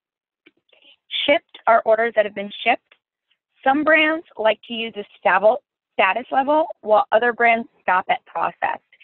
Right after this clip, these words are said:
So again, based on how you guys as a, as a brand are managing your orders tab and your order workflow here, it will vary, it will change the buyer's perspective. So some brands will stop at process, other brands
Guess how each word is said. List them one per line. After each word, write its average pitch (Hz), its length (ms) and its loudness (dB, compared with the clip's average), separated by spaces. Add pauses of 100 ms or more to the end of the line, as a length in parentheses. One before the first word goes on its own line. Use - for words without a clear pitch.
(320)
So 233 100 2
again, 220 440 -2
based 220 280 0
on 262 140 -4
how 208 240 0
you 214 180 -4
guys 220 300 4
as 196 80 -6
a, 185 120 -8 (300)
as 190 260 0
a 190 140 -6
brand 180 520 -6
are 202 140 -2
managing 196 440 -6
your 190 160 -4
orders 175 400 0
tab 269 280 2
and 220 120 -8
your 180 160 -4 (240)
order 202 300 2
workflow 220 520 0
here, 311 300 2 (440)
it 240 140 4
will 226 200 -4
vary, 214 500 2 (320)
it 220 120 0
will 214 140 -6 (160)
change 208 320 -6
the 208 80 0
buyer's 180 440 2
perspective. - 720 -6 (400)
So 214 100 4 (180)
some 226 180 2
brands 226 320 2
will 202 160 -4 (240)
stop 196 260 0
at - 160 -4
process, 262 480 -2 (160)
other 208 220 2
brands 208 360 -6